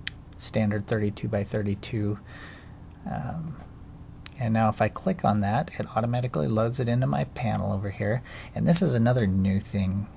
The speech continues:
Um, in the old one, you could not resize the screen. This one will only draw to the screen, and my panels,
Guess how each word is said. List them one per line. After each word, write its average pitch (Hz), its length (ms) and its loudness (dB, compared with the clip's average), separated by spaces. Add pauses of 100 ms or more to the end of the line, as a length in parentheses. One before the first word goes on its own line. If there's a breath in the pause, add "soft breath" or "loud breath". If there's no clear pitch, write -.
(160)
Um, 101 500 2 (260)
in 120 140 2
the 120 80 2
old 165 240 4
one, 120 220 6
you 110 80 6
could 165 240 0
not 135 200 4
resize 110 500 0
the - 100 -4
screen. 107 440 0
This 143 240 0
one 165 220 6
will 123 180 2
only 120 240 4
draw 107 460 2
to 98 460 -4 (380 loud breath)
the 90 80 -4
screen, 131 600 0 (340 loud breath)
and - 120 2
my 110 120 4
panels, 147 720 2